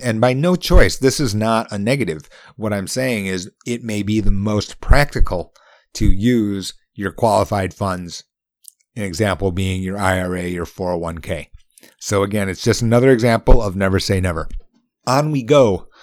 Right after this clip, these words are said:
So now let's just talk about how annuities work once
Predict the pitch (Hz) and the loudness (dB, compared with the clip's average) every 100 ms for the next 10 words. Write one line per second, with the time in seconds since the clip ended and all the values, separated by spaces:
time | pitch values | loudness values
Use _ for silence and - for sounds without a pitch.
0 | - - _ _ - - 127 117 110 _ | -20 -20 _ _ -10 2 4 4 0 _
1 | 143 120 135 165 202 190 170 - 135 123 | -6 -2 0 2 0 0 -6 -2 -2 -2
2 | 139 117 113 113 - - 113 107 104 104 | -4 -2 -2 -4 -8 -8 -6 -6 -6 -4
3 | 104 101 87 92 104 95 104 107 101 - | -4 -4 -6 -6 -6 -6 -6 -6 -6 -12